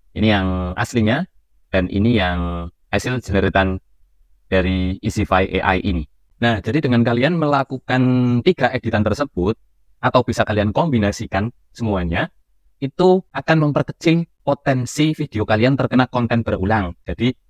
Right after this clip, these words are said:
bebas konten berulang. Terus ini menurut saya itu berbayar ya. Tapi tenang aja, ada free trialnya juga.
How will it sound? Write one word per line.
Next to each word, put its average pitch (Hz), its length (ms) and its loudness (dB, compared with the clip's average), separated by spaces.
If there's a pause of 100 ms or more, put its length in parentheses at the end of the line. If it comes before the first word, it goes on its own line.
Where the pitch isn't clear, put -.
(140)
bebas - 560 -2
konten 98 400 0
berulang. 87 480 -2 (240)
Terus 101 240 -4
ini 120 160 2
menurut 117 320 2
saya 104 400 2
itu 131 560 -2
berbayar 101 480 0
ya. 78 120 -4 (200)
Tapi 151 160 2
tenang 151 240 0
aja, 131 240 -2 (260)
ada 127 320 -4
free 156 160 0
trialnya 110 480 0
juga. 92 480 -4